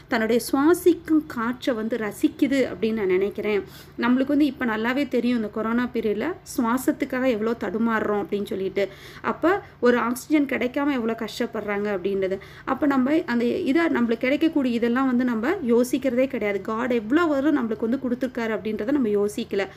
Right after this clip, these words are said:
ஆனா இந்த பூக்கள் வந்து தான் சுவாசிக்கிற காற்றை ரசிக்கிறது அப்படின்றது என்னுடைய நம்பிக்கை அப்படின்னு சொல்லிட்டு இந்த poet சொல்லியிருக்கிறாரு. இதுல பாத்தீங்கன்னு சொன்னாக்க, இந்த breathe அப்படின்றது வந்து enjoys the air it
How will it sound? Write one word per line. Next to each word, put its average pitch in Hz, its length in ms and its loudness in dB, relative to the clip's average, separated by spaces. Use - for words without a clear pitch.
ஆனா 226 360 -2
இந்த 254 260 4
பூக்கள் 320 500 2
வந்து 226 400 -2
தான் 220 220 -2
சுவாசிக்கிற 247 680 0
காற்றை 208 480 -4
ரசிக்கிறது 277 800 0
அப்படின்றது 220 500 0
என்னுடைய 302 480 4
நம்பிக்கை 202 680 -2
அப்படின்னு 208 260 -6
சொல்லிட்டு - 260 -6
இந்த 233 220 0
poet 202 220 -2
சொல்லியிருக்கிறாரு. 190 600 0
இதுல 302 240 4
பாத்தீங்கன்னு 294 480 0
சொன்னாக்க, 269 540 0
இந்த 226 340 2
breathe 359 320 6
அப்படின்றது 240 440 -2
வந்து 214 540 0
enjoys 294 680 6
the 220 280 -4
air 254 260 -4
it 277 100 -2